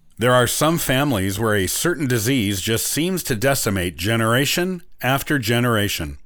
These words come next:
In other cases, the family may only have a few people each generation who get the family disease. But it's enough and has been going on long enough that the family knows about it, and each member of each generation wonders if they or their children will get it.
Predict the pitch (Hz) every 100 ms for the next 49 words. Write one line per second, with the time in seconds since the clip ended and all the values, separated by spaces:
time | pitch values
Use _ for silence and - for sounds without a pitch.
0 | - - _ _ _ _ _ - 151 170
1 | 208 - 120 110 131 135 139 - 143 -
2 | 247 254 196 160 139 160 180 156 147 123
3 | 160 151 113 - 156 - - 120 107 165
4 | 156 - 127 123 113 165 - 95 135 131
5 | 160 - 120 104 - 147 135 113 92 92
6 | 95 120 80 76 80 - - _ - -
7 | 127 156 139 165 156 190 185 123 - -
8 | 139 139 143 143 143 156 156 147 127 120
9 | 170 214 113 95 98 - 110 104 160 156
10 | 139 117 175 196 110 90 76 76 104 -
11 | - - 107 113 151 120 123 165 185 113
12 | 104 127 - 107 131 117 131 - 104 95
13 | 135 170 107 92 98 107 - - 101 151
14 | 220 180 175 160 156 - 160 143 87 85
15 | 92 101 101 73 -